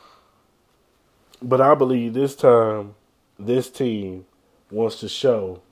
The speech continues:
that they're better than that. So, it's gonna be interesting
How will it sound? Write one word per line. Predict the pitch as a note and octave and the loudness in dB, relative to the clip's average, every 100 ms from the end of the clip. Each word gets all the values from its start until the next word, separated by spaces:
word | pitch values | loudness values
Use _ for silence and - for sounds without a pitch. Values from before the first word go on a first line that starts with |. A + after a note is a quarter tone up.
| _ _ _ _ | _ _ _ _
that | G#2 G2 | -10 -4
they're | A2+ G#2+ | -4 -2
better | A2 G#2 G2 | -2 -2 -4
than | F2 E2+ | -12 -16
that. | E2+ D2+ _ _ _ _ _ _ _ _ _ _ _ _ _ _ _ _ _ _ _ _ _ _ _ _ _ | -18 -20 _ _ _ _ _ _ _ _ _ _ _ _ _ _ _ _ _ _ _ _ _ _ _ _ _
So, | _ B2 A2+ F#2+ F2+ _ _ _ _ _ _ | _ -2 0 -2 -6 _ _ _ _ _ _
it's | - A#2+ | -16 -2
gonna | F3 E3+ | 0 2
be | E3+ E3 | 2 2
interesting | D#3 D3+ C#3+ B2 - B2 A#2 | 0 0 2 2 -2 -10 -10